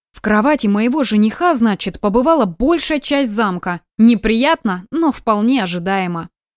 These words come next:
«По коридору налево». Шел князь быстро, широкими шагами, и мне приходилось бежать, чтобы держаться немного впереди.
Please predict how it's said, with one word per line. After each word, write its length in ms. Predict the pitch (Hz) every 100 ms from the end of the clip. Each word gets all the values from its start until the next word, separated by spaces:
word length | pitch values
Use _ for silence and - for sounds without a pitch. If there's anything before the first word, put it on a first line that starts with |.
| _ -
«По 120 | 214
коридору 500 | 220 220 233 277 208
налево». 560 | 190 226 233 170 156 - _ _ _ -
Шел 280 | - 240 247
князь 340 | 220 202 190
быстро, 560 | 170 233 262 - 202 185
широкими 540 | - 208 247 254 214 196
шагами, 540 | 220 214 262 247 202
и 140 | -
мне 200 | 247 285
приходилось 640 | 262 247 247 226 254 240 202
бежать, 460 | 185 214 202 233 220
чтобы 300 | - 196 196
держаться 580 | 190 190 233 226 -
немного 420 | 196 196 202 190 190
впереди. 600 | - 196 196 185 185